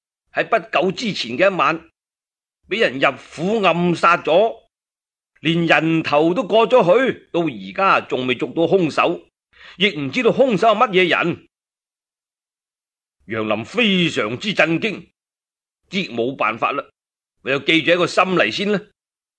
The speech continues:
第日，楊林啊到金殿朝見隋煬帝，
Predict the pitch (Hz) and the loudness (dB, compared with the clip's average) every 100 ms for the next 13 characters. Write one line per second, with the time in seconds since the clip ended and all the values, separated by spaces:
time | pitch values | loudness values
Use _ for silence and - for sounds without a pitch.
0 | _ _ _ _ _ _ _ _ _ _ | _ _ _ _ _ _ _ _ _ _
1 | _ 143 147 143 - _ _ _ _ _ | _ 0 2 2 -2 _ _ _ _ _
2 | _ _ _ _ _ _ _ - 135 147 | _ _ _ _ _ _ _ -6 0 2
3 | 151 143 170 202 185 254 220 165 160 160 | 2 2 2 2 2 2 2 2 0 0
4 | - 127 143 135 190 180 123 127 135 131 | -2 -2 -2 -2 -2 0 0 2 2 0
5 | 143 180 180 - | 2 2 2 -4